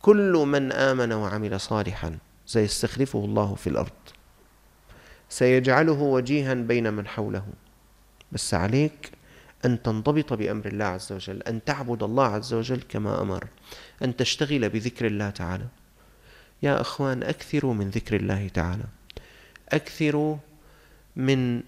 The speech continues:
التسبيح والتحميد والتكبير، أكثروا من الاستغفار، أكثروا من قول الله الله،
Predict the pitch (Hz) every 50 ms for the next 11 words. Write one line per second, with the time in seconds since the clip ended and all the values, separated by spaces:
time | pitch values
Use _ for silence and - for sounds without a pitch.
0 | - - - - - - - - - 113 - - - 127 123 120 113 101 104 -
1 | - - 113 - - - 107 - - - 117 117 113 104 - 104 98 - - 101
2 | - - 107 107 104 98 98 - - - 127 - - - 147 139 131 120 113 107
3 | 104 101 101 104 - - - 113 92 - - - 110 104 98 - - - - -
4 | - - - - - - 151 151 - - - 156 143 135 123 113 110 104 107 -
5 | - 123 117 117 110 110 95 101 101 101 101 110 107 101 101 101 101 - 101 95
6 | 95 104 104 95 98 107